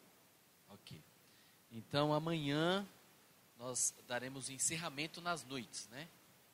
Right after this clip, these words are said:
E aí teremos encerramento depois no sábado à tarde. Daremos uma pausa de manhã. Então fica assim: hoje é a penúltima noite, amanhã, sexta-feira, é a última noite. Esteja conosco aqui.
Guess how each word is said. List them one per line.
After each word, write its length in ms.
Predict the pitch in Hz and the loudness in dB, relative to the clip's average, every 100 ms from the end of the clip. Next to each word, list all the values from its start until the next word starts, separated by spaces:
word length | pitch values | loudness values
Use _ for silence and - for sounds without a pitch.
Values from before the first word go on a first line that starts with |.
| - 107 | -20 -20
E 60 | |
aí 60 | 110 | -16
teremos 480 | - 120 127 135 131 | -10 -8 -8 -10 -10
encerramento 680 | 131 139 135 117 127 - | -8 -6 -8 -8 -10 -12
depois 760 | 139 135 - 123 131 127 - - - - - - - - 107 | -12 -12 -10 -10 -10 -10 -12 -14 -20 -20 -20 -20 -20 -20 -6
no 160 | 120 | 0
sábado 680 | - - 117 120 131 143 156 - - - - - - - | 6 6 6 4 2 0 -8 -10 -20 -20 -20 -20 -20 -4
à 140 | 120 | -4
tarde. 680 | 123 - 107 104 90 - - - - | -4 0 2 2 0 -8 -16 -18 -16
Daremos 360 | - 104 107 101 | -6 -4 -4 -8
uma 120 | 101 | -10
pausa 300 | - 101 98 | -8 -8 -8
de 100 | 101 | -6
manhã. 380 | 113 123 143 226 - - - - - - 123 | -2 0 0 -2 -8 -20 -20 -20 -20 -18 -14
Então 240 | 120 156 | -4 -4
fica 180 | - 190 | 0 0
assim: 280 | - 131 120 | 0 -2 0
hoje 380 | 151 208 208 | 6 8 8
é 20 | 165 | 6
a 20 | |
penúltima 460 | 156 143 147 127 | 4 -2 -4 -6
noite, 340 | 117 139 190 180 | -2 0 2 0
amanhã, 640 | 180 170 156 175 226 247 - - - - - - - | 0 0 4 8 8 8 0 -20 -20 -20 -20 -20 -10
sexta-feira, 680 | - 151 - 139 139 139 | -6 -4 -4 -4 -2 4
é 80 | 151 | 6
a 80 | 143 | 6
última 500 | 143 226 - 180 123 | 4 2 0 0 0
noite. 540 | 107 110 131 - 247 - - - - - | 2 0 0 0 -6 -6 -18 -20 -20 -20
Esteja 320 | - - 131 131 | -12 -4 -4 -4
conosco 480 | 117 107 143 - | -6 -2 -4 -4
aqui. 320 | - - 113 | -10 -6 -6